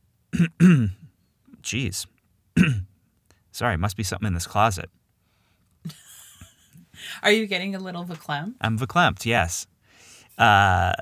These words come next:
Speaker 1: talk amongst yourselves. You remember that, right?
Speaker 2: Yes.
Speaker 1: Coffee talk.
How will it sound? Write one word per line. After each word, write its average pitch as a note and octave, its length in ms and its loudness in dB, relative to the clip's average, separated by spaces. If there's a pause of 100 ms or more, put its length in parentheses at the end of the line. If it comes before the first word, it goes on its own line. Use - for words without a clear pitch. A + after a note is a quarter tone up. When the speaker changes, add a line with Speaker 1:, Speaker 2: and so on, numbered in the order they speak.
(140)
Speaker 1:
talk C3+ 240 -2
amongst A#2 340 -4
yourselves. G2 720 -4 (920)
You - 880 -14
remember F2 240 -2
that, E2+ 220 -4
right? F#2+ 300 0 (920)
Speaker 2:
Yes. D#3+ 220 -10
Speaker 1:
Coffee G2 300 -4
talk. F#2 420 -2